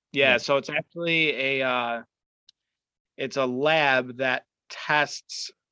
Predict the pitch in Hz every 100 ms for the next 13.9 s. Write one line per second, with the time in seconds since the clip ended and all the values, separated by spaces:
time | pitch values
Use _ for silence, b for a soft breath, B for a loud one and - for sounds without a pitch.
0 | - 131 127 120 113 113 110 123 _ _
1 | _ _ _ _ _ - 175 190 196 190
2 | - 170 175 180 170 143 143 131 - 170
3 | 156 147 139 123 131 160 170 151 139 131
4 | 123 117 - - - 131 127 120 117 127
5 | 117 117 113 113 _ _ _ _ _ 151
6 | 156 165 147 - 147 151 139 120 127 117
7 | - 107 107 - _ 202 202 202 180 156
8 | 131 101 90 _ _ - 113 110 117 _
9 | - 143 139 143 131 123 120 139 135 135
10 | 127 - 135 131 - 143 135 135 127 117
11 | 117 277 113 139 143 135 143 135 127 127
12 | - 139 - 135 123 135 131 - 135 131
13 | 127 127 - 160 156 151 139 131 131